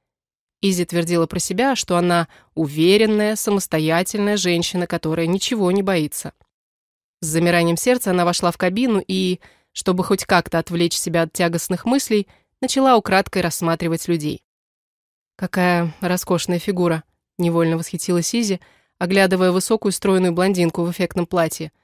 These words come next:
«Туфли стоят, наверное, три моей зарплаты». У самой Изи были одни единственные выходные туфли. Она потратила на них четверть своей зарплаты и была невероятно счастлива своему приобретению.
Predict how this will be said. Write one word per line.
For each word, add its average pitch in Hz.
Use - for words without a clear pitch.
«Туфли 214
стоят, 226
наверное, 175
три 185
моей 196
зарплаты». 160
У 175
самой 175
Изи 220
были 180
одни 185
единственные 175
выходные 165
туфли. 156
Она 165
потратила 175
на 160
них 160
четверть 180
своей 156
зарплаты 175
и -
была 220
невероятно 202
счастлива 165
своему 170
приобретению. 165